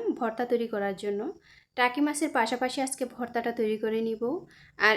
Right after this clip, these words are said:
এই ভর্তাটা খেতে সত্যি ভীষণ ভালো লাগে। তো এখানে আমি এগুলো সিদ্ধ করে নিয়েছিলাম, সেই সাথে মরিচ টেলে নিয়েছিলাম। আর লাল মরিচ দিয়ে ভর্তাটা তৈরি করলে কালারটা কিন্তু খুব সুন্দর আসে,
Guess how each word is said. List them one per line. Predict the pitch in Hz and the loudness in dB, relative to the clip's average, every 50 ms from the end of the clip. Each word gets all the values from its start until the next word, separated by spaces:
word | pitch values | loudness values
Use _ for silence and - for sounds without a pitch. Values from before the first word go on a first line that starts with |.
| - 208 | 6 6
এই | 240 262 | 6 6
ভর্তাটা | 262 - - 277 277 - 277 277 277 277 | 6 4 -2 -2 0 0 0 0 0 0
খেতে | 285 269 277 294 | -2 -2 -2 -2
সত্যি | 285 - 247 214 220 - 233 214 | -4 -2 -4 -4 -4 -4 -6 -4
ভীষণ | 208 214 214 - 262 254 240 240 | -4 -6 -6 -4 -4 -4 -6 -6
ভালো | 240 - - 208 202 196 | -8 -8 -4 -2 0 0
লাগে। | 196 190 180 175 190 269 381 - - _ _ _ _ _ _ _ - 247 | 2 0 0 0 -2 -2 -4 -6 -10 _ _ _ _ _ _ _ 4 6
তো | |
এখানে | 240 247 247 247 302 277 285 | 8 8 6 6 2 2 4
আমি | 285 277 285 277 | 4 4 4 2
এগুলো | 262 269 269 277 277 | 2 2 2 2 2
সিদ্ধ | - - 247 220 226 254 254 | 0 -2 -2 2 2 2 2
করে | 269 269 269 | 4 2 4
নিয়েছিলাম, | 262 262 262 262 269 - 277 285 320 392 403 | 4 2 2 0 0 -2 -2 0 0 -2 -2
সেই | - 277 254 240 - | 0 0 0 0 0
সাথে | 269 247 247 254 | -2 -2 0 0
মরিচ | 233 214 202 190 202 208 - - | 2 4 4 4 2 2 0 0
টেলে | 247 226 233 233 | 0 2 2 2
নিয়েছিলাম। | 233 233 233 233 - - 262 233 247 269 349 508 - - - - - - - _ - | 0 0 0 0 -2 -2 -4 -2 0 0 -2 -2 -4 -8 -12 -14 -14 -16 -14 _ -4
আর | 208 208 214 214 214 208 208 | -2 0 0 0 0 2 4
লাল | 214 214 220 233 | 4 6 6 4
মরিচ | 240 262 262 262 277 262 247 247 | 4 2 2 0 0 -2 -2 -2
দিয়ে | 269 277 294 294 294 - | 0 2 2 0 0 -4
ভর্তাটা | - 254 240 233 - 240 240 240 | -8 -8 -6 -4 -4 -2 -2 0
তৈরি | 240 247 240 233 240 233 233 | 2 2 2 2 0 0 -2
করলে | 233 226 233 269 370 - - _ _ _ - | -2 -2 -2 -4 -4 -6 -8 _ _ _ 0
কালারটা | 208 196 196 208 214 214 262 | 0 2 2 2 2 0 -2
কিন্তু | 240 269 254 269 254 - | -2 -2 -2 -2 -4 -4
খুব | 277 277 277 | -4 -4 -4
সুন্দর | - - - 240 220 208 208 208 202 196 | -6 -10 -8 -6 -4 -2 0 0 0 0
আসে, | 202 - - | -2 -4 -4